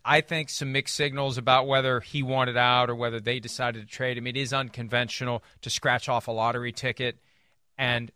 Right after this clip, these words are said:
trade it in for another lottery ticket instead of paying the player and keeping the player. That's why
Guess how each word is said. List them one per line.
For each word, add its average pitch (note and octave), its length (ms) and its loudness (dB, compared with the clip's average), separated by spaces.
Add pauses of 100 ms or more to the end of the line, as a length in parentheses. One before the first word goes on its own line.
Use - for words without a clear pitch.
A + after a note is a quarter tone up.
(160)
trade C#3 300 2
it B2+ 100 -2
in B2+ 160 -2
for C3 160 -6
another B2 320 -2
lottery B2 420 0
ticket B2+ 540 -6
instead B2+ 520 -2
of A#2 260 -6
paying B2 560 0
the A#2 60 -8
player B2 500 0
and A2+ 260 -6
keeping B2+ 400 -6
the A2 80 -8
player. B2 400 -2
That's B2 320 -2
why A2+ 500 4